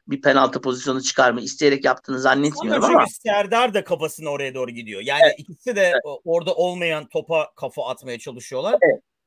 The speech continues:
Speaker 1: Top gelmedi zaten hiçbir zaman oraya. Onlar, e, simülasyon yaptılar yani.
Speaker 2: E,
Speaker 1: Kafalarını
Speaker 2: top,
Speaker 1: böyle
Speaker 2: e,
Speaker 1: yaptılar. Ondan sonra abi,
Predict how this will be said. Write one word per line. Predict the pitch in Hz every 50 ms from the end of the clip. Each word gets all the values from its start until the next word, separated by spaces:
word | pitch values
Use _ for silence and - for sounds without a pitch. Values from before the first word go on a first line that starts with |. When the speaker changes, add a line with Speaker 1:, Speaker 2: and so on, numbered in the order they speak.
| _ _ -
Speaker 1:
Top | - 202 208 202 165
gelmedi | 190 202 220 247 254 240 185 151 151 135
zaten | 143 127 127 - - 131
hiçbir | 135 131 - 135
zaman | 127 123 120 120 120 117
oraya. | 117 120 120 123 151 220 320 392
Onlar, | 302 233 226 226 233 226 214
e, | 214 - 185 180 180 165 - 160 160
simülasyon | - - 185 185 180 180 180 - 226 220
yaptılar | 202 160 131 - - - 135 120 117 117
yani. | 117 120 117 123
Speaker 2:
E, | -
Speaker 1:
Kafalarını | 139 131 147 147 147 151 165
Speaker 2:
top, | - 180
Speaker 1:
böyle | 180 165
Speaker 2:
e, | 143
Speaker 1:
yaptılar. | 123 123 143 143 143 -
Ondan | - 208 190 180
sonra | 180 - 220 220 240 220 202
abi, | 190 185